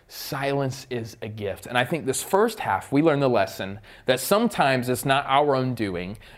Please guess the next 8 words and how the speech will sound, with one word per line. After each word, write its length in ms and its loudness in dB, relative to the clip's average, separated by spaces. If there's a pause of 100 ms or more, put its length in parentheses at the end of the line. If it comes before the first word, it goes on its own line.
(120)
God 420 4
in 200 -2
his 260 2
grace 540 2
will 160 4
make 320 -2
things 280 -8
silent. 520 -8